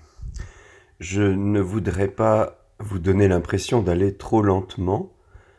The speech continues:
mais il me paraît difficile de parler en même temps de la présentation des dons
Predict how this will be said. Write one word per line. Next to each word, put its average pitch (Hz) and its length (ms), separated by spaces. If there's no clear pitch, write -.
mais 98 420
il 98 140
me 101 160
paraît 95 260
difficile 107 760
de 87 120
parler 98 540
en 117 140
même 101 260
temps 117 340
de 101 100
la 101 100
présentation 95 840
des 80 180
dons 87 320